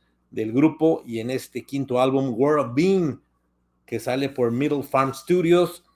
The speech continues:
y bueno, talentosos este quinteto, impresionante, además de que tuve la oportunidad de verlos recientemente por ahí de marzo, en la gira que hicieron por México, y qué banda,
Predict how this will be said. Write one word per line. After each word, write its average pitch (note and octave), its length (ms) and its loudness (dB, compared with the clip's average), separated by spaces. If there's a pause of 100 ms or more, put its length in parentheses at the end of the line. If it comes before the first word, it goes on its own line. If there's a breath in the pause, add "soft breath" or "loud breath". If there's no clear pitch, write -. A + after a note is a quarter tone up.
(360)
y G#2+ 140 -20
bueno, A2+ 400 -16 (500)
talentosos C3 800 0
este C#3 320 -6
quinteto, C#3 640 -4
impresionante, B2+ 720 -6
además B2 320 -8
de C3+ 100 -8
que A#2+ 100 -12
tuve C3 220 -6
la C#3 60 -2
oportunidad A#2+ 420 -8
de B2+ 80 -4
verlos B2+ 480 -6 (400 soft breath)
recientemente C3 800 -6
por A#2+ 200 -6
ahí A#2+ 200 -6
de B2+ 200 -4
marzo, C#3 840 -2 (400 soft breath)
en A2 180 -8
la G#2 80 -6
gira C#3 460 -6
que A#2 100 -14
hicieron B2+ 400 -4
por G#2+ 180 -8
México, C3+ 720 -8 (360)
y A#2 80 -18
qué F3 180 2
banda, B2 580 0